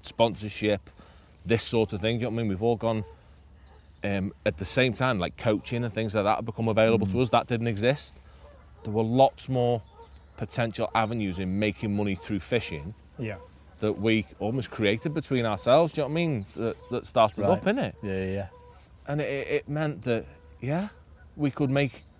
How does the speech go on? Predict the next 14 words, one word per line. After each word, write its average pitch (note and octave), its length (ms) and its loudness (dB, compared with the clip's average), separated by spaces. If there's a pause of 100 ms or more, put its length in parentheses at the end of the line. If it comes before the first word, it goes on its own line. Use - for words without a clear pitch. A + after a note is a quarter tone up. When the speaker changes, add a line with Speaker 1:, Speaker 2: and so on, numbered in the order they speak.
(140)
Speaker 1:
our B2 180 6
lives B2 600 6
be G2+ 300 -2 (640)
based G#2+ 300 2
on A2 100 0
fishing, D3+ 340 -4
do E3+ 80 -6
you E3 40 0
know C#3 40 -6
what B2 60 0
I - 20 2
mean? G#2 100 -2
Make B2 220 -2
a, A#2+ 100 4